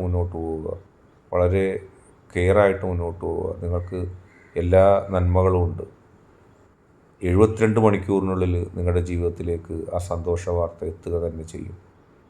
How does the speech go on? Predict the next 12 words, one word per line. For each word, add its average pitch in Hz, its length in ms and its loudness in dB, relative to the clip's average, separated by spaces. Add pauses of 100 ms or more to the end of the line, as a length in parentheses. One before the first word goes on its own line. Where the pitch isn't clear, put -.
(120)
ദുഃഖിക്കേണ്ട. 90 540 -4 (480)
നന്മയും 87 500 -2 (300)
സമൃദ്ധിയും 90 580 -4 (220)
പ്രണയ 92 340 2 (120)
സാഫല്യവും 90 640 -2 (460)
ആത്മസംതൃപ്തിയും 92 1080 -4
നിങ്ങളെ 87 280 -2
തേടിയിരിക്കുന്നു. 80 680 -8 (600)
ശുദ്ധഹൃദയം 90 840 0 (200)
നിങ്ങളുടെ 87 340 -2 (200)
മുതൽക്കൂട്ടും 87 640 -8 (640)
നിങ്ങളുടെ 90 280 2